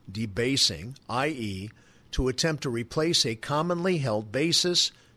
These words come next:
to misuse, misapply, or misdirect the basis or purpose of something.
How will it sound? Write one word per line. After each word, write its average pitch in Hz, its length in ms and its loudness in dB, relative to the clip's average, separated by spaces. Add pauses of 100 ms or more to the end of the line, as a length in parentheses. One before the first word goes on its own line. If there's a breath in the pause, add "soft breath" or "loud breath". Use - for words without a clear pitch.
to 117 100 -6
misuse, 147 880 4
misapply, 123 880 0 (340 soft breath)
or 110 120 -8
misdirect 131 680 2
the 127 80 -4
basis 123 540 0
or 156 80 2
purpose 113 480 -2
of 110 120 -6
something. 139 480 0